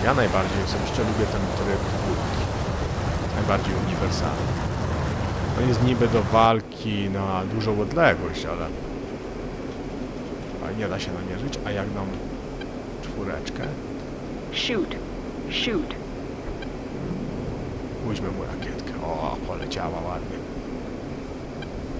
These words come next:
Speaker 1: Możecie sobie tak przewijać pomiędzy dwój-, dwójką a trójką. Co, czwórką. Co wam bardziej odpowiada,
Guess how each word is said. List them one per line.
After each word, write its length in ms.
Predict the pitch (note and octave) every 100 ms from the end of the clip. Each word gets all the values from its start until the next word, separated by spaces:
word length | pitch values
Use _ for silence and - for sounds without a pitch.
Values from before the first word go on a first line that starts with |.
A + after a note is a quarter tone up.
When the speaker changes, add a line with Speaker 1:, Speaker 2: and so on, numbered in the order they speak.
| - - - - - - -
Speaker 1:
Możecie 280 | E3+ D4 -
sobie 160 | G3+
tak 140 | F3+ D#3+
przewijać 440 | - F3+ G3 F3
pomiędzy 380 | C#3+ B2+ A#2+ A2
dwój-, 360 | F#2+ G#2+ C#3 C#3+ -
dwójką 640 | C3+ A2 C#3 E3+ E3+ C#3+
a 60 | B2
trójką. 440 | A#2+ A2 G2+ F#2+ G2 - - -
Co, 160 | - D3+ - C3+
czwórką. 440 | - C#3+ A2+ F2+ F#2
Co 100 | C#3
wam 180 | E3+ D3+
bardziej 360 | B2 A#2 G#2+ G2
odpowiada, 540 | F2+ F2+ F2 E2+